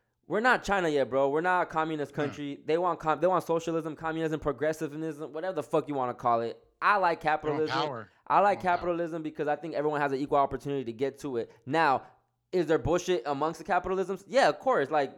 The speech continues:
Speaker 1: when you let people monopolize shit, yeah, that's just fucked up. When you let people get a certain amount of power and then they, they own all of it, yeah, that's fucked up. And there's, there's pros and cons to everything. But at the end of the day,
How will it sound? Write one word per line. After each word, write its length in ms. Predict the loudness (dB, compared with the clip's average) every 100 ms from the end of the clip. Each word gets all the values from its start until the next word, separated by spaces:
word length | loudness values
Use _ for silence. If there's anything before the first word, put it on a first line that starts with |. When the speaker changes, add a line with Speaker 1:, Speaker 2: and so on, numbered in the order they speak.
| -18
Speaker 1:
when 160 | -10 -2
you 60 | 2
let 140 | 2
people 160 | 4 2
monopolize 580 | 4 2 4 2 2
shit, 200 | -2 -4
yeah, 240 | 4 4 4
that's 160 | 2
just 180 | -2 -6
fucked 240 | -4 -2 -2
up. 100 | -4
When 100 | -4
you 40 |
let 100 | -4
people 140 | -4
get 80 | -4
a 40 | -4
certain 140 | -2
amount 220 | -2 -2
of 20 | 0
power 280 | 2 4
and 100 | 2
then 120 | 0 2
they, 180 | 2
they 300 | 0 -2 0
own 180 | 2 2
all 200 | 6 6
of 120 | 4
it, 80 | 0
yeah, 180 | 2 6
that's 160 | 6 4
fucked 280 | 0 0 -2
up. 120 | -4
And 160 | -6 -10 _ _ _ _ _ _
there's, 320 | -10 -4 -4
there's 260 | -2 -2 -2
pros 320 | 0 2 2
and 100 | 0
cons 200 | -4 -4
to 80 | -4
everything. 260 | -4 -4
But 100 | -2 0
at 40 |
the 40 | 0
end 120 | -4
of 80 | -4
the 40 |
day, 300 | 0 2 2